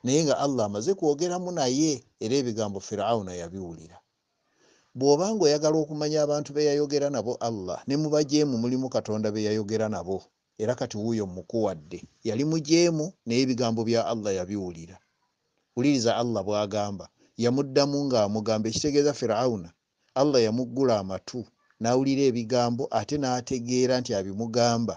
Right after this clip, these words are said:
ye Katonda. Amugamba nti, Al-ana, ebyo byogera kati ng'olaajana, era ondaga nga bw'oli omugonvu ennyo, era onzikiriza, era n'oga nti neewaddeyo okutambula naawe, naye al-ana,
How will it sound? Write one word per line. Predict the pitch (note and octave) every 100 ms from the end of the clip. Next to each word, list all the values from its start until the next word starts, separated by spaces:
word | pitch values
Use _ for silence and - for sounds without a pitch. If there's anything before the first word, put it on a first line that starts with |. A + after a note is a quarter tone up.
| - _
ye | - A2
Katonda. | - F#2+ - G#2+ G#2+ G#2 F#2+ _ _ _ _ _ _ _
Amugamba | A#2+ B2+ B2 A#2 A2+
nti, | A2
Al-ana, | A#2 A2 G#2+ A2+ G#2+ G#2+ B2 D#3 - _ _ _ _ _ _ B2
ebyo | A#2 A2+
byogera | A2 A#2+ A#2 A2+ G#2+
kati | - D#3 - F#3 - _ _ _ _ _ _ -
ng'olaajana, | A2 A2+ A#2 A#2 A2 A2+ G#2 F#2 - -
era | A2 B2+
ondaga | C3 A#2+ A#2 B2
nga | B2
bw'oli | A#2 A2+ A2+
omugonvu | G2+ G2 A2 A#2 G2+
ennyo, | G#2+ G#2+ A#2
era | A2+ A2+
onzikiriza, | A#2+ G#2 G2+ G#2+ G2+ G2 F2+ F#2+ A2 - _ _ _ _
era | A#2+ C#3+
n'oga | C#3+ B2+ B2+
nti | B2
neewaddeyo | D3+ F#3+ F#3 F3 E3+ F3+
okutambula | E3+ D3 C#3+ C3 A#2 A#2 A#2
naawe, | G#2 G2+ G2+ F2+ - _ -
naye | A#2+ C3
al-ana, | C3 A#2 - A2 G#2+ G#2 A2